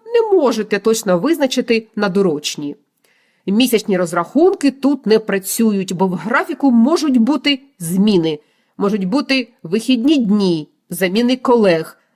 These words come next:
І ось це все впливає на фактичну кількість годин. Також треба не забувати, що оплата на доручних завжди проводиться у подвійному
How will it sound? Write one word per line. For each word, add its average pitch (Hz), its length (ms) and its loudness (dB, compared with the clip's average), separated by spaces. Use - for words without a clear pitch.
І 220 80 0
ось 214 200 0
це - 160 -2
все 381 260 0
впливає 247 920 2
на 202 160 0
фактичну 214 720 -2
кількість 190 460 -6
годин. 151 560 -6
Також 440 300 -2
треба 311 320 0
не 285 120 4
забувати, 214 760 0
що 220 180 2
оплата 226 280 2
на 202 80 2
доручних 269 600 0
завжди 240 360 0
проводиться 254 720 0
у 247 80 0
подвійному 254 880 0